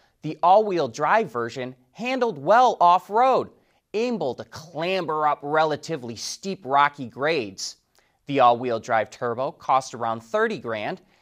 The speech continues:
and a fully loaded truck tops out around thirty-eight thousand dollars. But we think a lot of people will be interested in the base truck because it offers so much value for the money. The Maverick is on sale right now,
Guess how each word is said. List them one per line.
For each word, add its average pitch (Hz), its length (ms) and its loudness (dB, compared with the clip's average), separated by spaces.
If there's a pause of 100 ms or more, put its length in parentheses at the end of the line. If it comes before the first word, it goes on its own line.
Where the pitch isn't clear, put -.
(120)
and 208 160 -4
a 175 60 -4
fully 262 440 -6
loaded 226 380 0
truck - 480 -2
tops - 400 -4
out 240 220 4
around 156 260 -2
thirty-eight 226 640 -2
thousand 127 380 2
dollars. 104 600 -2 (540)
But 165 220 -8
we 262 160 -4
think 285 280 -10
a 147 60 -2
lot 143 260 0
of 269 140 -6
people 190 400 -6
will 113 140 -6
be 120 240 -10
interested 156 720 -6
in 175 120 -6
the 156 100 -2
base 226 520 -4
truck - 400 -6 (400)
because 190 320 -4
it - 180 -8
offers 220 460 -2
so 240 300 -2
much 170 240 0
value 170 420 4
for 147 160 -6
the 135 80 -4
money. 143 480 0 (600)
The 131 80 -2
Maverick 139 500 4
is 143 160 -4
on 131 220 -2
sale 139 340 0
right 127 340 2
now, 156 460 0